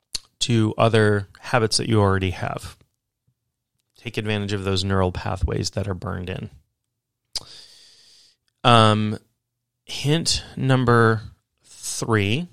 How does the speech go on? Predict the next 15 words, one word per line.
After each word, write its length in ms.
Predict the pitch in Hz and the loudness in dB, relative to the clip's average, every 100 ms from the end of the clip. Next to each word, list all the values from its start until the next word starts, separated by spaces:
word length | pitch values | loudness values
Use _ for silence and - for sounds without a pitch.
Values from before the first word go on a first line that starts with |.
| _ _ _ _ _ - - - - - _ _ _ - | _ _ _ _ _ -20 -20 -20 -20 -20 _ _ _ -4
is 540 | 113 107 104 104 - - - | -2 0 0 0 -2 -4 -6
to 320 | - 127 107 | -2 -2 -2
res-, 540 | 98 104 104 92 107 - | -4 -4 0 0 -2 -6
reduce 640 | 107 110 101 135 165 - - | -12 -8 -4 -2 0 -2 -2
resistance 1000 | 117 110 101 117 - 107 - - - - - _ _ _ _ _ | -6 -2 0 0 0 -2 -2 2 2 0 -6 _ _ _ _ _
to 100 | - | -8
performing 760 | 120 110 - 107 107 104 104 - _ _ - | -4 -4 -2 0 0 -2 -6 -12 _ _ -6
your 480 | 107 98 95 90 - _ | -2 0 0 -4 -12 _
habit. 520 | - 107 92 - - - _ _ _ _ _ _ _ _ _ _ _ _ _ _ | -6 -4 -4 -8 -14 -20 _ _ _ _ _ _ _ _ _ _ _ _ _ _
So 360 | - 113 107 104 | -2 2 4 2
resistance 680 | 104 110 120 147 147 131 120 | 0 2 2 2 0 0 2
is 140 | 104 | 0
anything 600 | - 113 113 - 110 107 | 0 -2 -4 -4 -4 -2
that 260 | 98 95 - | -2 -2 -4
blocks 520 | 98 101 107 - | -4 -2 -2 -4